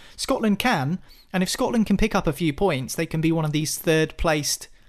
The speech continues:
finishers that manages to squeeze through to the last sixteen. There's no reason why Scotland can't do that. But I think the first thing to do is enjoy the build-up, the occasion,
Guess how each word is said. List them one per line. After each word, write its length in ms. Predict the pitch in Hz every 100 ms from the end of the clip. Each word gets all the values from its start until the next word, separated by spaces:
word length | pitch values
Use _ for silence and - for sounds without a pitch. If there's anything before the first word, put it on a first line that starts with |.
| - - -
finishers 520 | 175 170 - 131 120
that 140 | 131 -
manages 440 | 151 139 143 -
to 80 | 139
squeeze 320 | - 151 139
through 160 | 156 139
to 120 | 156
the 80 | 147
last 220 | 147 -
sixteen. 380 | 151 - 220 160
There's 100 | 185
no 80 |
reason 300 | 208 180 -
why 80 | 156
Scotland 400 | 135 180 165 156
can't 280 | - 165 -
do 160 | 190 208
that. 200 | 110 - - - - -
But 100 | 170
I 60 | 170
think 200 | 208 196
the 80 | -
first 420 | 240 233 220 -
thing 200 | 185 160
to 100 | 160
do 320 | 143 139 131
is 140 | 165 147
enjoy 480 | 151 135 175 175
the 100 | 160
build-up, 640 | 135 170 170 165 165 - -
the 140 | 127
occasion, 720 | 131 160 160 156 143 160 160